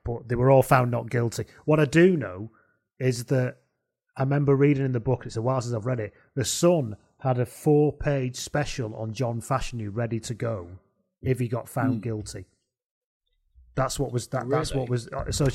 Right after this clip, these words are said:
Speaker 1: yeah, they had all this, I don't know what was in it or what, what they were gonna say, and I'm not, I don't know what it is, I'm not accusing them of anything. But what it very clearly <laughs> said was that had he been found guilty, the, the episode the day after,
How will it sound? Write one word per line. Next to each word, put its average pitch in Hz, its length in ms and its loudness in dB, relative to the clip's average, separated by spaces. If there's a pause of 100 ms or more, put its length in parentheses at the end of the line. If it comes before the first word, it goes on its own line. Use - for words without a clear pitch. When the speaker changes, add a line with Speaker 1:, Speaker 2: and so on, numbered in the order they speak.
Speaker 1:
yeah, 143 160 0
they 135 100 2
had 147 160 2
all 165 240 6
this, 147 320 0
I - 280 -20
don't 123 120 0
know 131 60 6
what 190 180 10
was 175 160 4
in 170 80 4
it 175 160 2
or 131 140 0
what, 147 100 2
what 156 180 -2
they 160 60 2
were 170 80 4
gonna 156 140 4
say, 143 260 0
and 139 80 2
I'm 117 140 -2
not, 131 180 -4 (100)
I 120 60 -6
don't 131 220 0
know 131 120 2
what 135 160 4
it 120 140 -2
is, 120 140 0
I'm 113 100 -4
not 127 160 -6
accusing 123 320 -6
them 117 100 -2
of 120 80 0
anything. 104 180 -6 (380)
But 135 120 -4
what 139 280 2
it 139 100 2
very 151 280 4
clearly 139 300 2
<laughs> - 140 -4
said 131 200 2
was 127 200 2
that 139 260 -2 (880)
had 160 240 2
he 170 80 2
been 160 160 4
found 147 320 2
guilty, 143 300 4
the, 123 200 0
the 131 160 4
episode 139 460 2
the 131 80 0
day 135 240 2
after, 104 540 -4